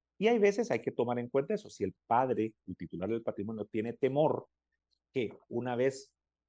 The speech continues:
transmitida la propiedad, por ejemplo, si no son dos hijos, porque dos hijos es el número, es uno, es, sería único, pues, pero en el dos es porque se requiere unanimidad,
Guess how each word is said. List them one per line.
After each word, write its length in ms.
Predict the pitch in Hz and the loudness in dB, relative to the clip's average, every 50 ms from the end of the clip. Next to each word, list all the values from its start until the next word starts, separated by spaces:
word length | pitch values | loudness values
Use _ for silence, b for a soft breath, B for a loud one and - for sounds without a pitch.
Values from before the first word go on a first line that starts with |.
| _ | _
transmitida 600 | - 110 98 95 95 104 104 95 - - 123 135 139 | -10 -8 -8 -6 -6 -8 -8 -8 -6 -2 -2 0 0
la 140 | 139 131 - | 0 -2 -2
propiedad, 480 | - 127 - - 123 127 127 110 - - _ _ _ _ _ _ _ _ _ | -4 -4 -2 0 0 0 0 0 -2 -8 _ _ _ _ _ _ _ _ _
por 140 | - 101 92 | -4 -2 -2
ejemplo, 360 | 90 - 127 123 120 90 82 | 0 0 -2 -2 -2 -6 -8
si 220 | 80 - - 95 87 | -8 -8 -10 -10 -8
no 160 | 92 104 117 | -6 -6 -6
son 380 | 120 - 127 123 127 113 104 | -4 -2 -4 -2 -2 -6 0
dos 260 | 110 143 151 147 147 143 | 2 2 2 2 2 -4
hijos, 400 | 120 - - 92 87 - _ _ - | -6 -4 -6 -8 -8 -10 _ _ -16
porque 240 | 90 - - 87 82 | -16 -12 -10 -8 -4
dos 240 | 95 113 113 - | -2 -2 -2 -2
hijos 320 | 127 123 120 123 - - 107 | -6 -8 -8 -10 -8 -4 -2
es 260 | 104 104 - - - _ | -2 -2 -4 -10 -16 _
el 120 | 104 95 90 | -12 -10 -8
número, 300 | 98 107 113 117 - - - - - _ | -8 -8 -8 -8 -10 -12 -18 -20 -20 _
es 140 | - - - | -16 -6 -2
uno, 220 | 110 110 101 95 | -2 -2 -2 -4
es, 320 | 92 - - - - - - _ | -6 -8 -12 -14 -18 -18 -20 _
sería 360 | - - - 95 92 101 107 | -20 -16 -14 -10 -6 -2 0
único, 360 | 113 131 135 123 - - 104 - | 0 0 0 -2 -6 -8 -6 -4
pues, 200 | - 123 - - | -4 -4 -2 -4
pero 320 | 101 87 90 87 85 - | -6 -4 -4 -4 -6 -6
en 180 | _ - 95 95 | _ -14 -12 -10
el 160 | 90 92 95 | -8 -8 -2
dos 360 | 101 135 143 151 147 - - - | 2 2 2 2 0 -4 -10 -14
es 100 | 110 - | -16 -12
porque 300 | - 107 - - 101 87 | -12 -14 -10 -10 -12 -12
se 220 | - - - 98 | -12 -10 -10 -10
requiere 360 | - 110 110 - 117 110 117 | -8 -10 -10 -8 -8 -6 -6
unanimidad, 640 | 113 110 110 110 113 117 127 139 139 120 117 131 | -6 -6 -8 -8 -8 -6 -4 -2 0 2 2 0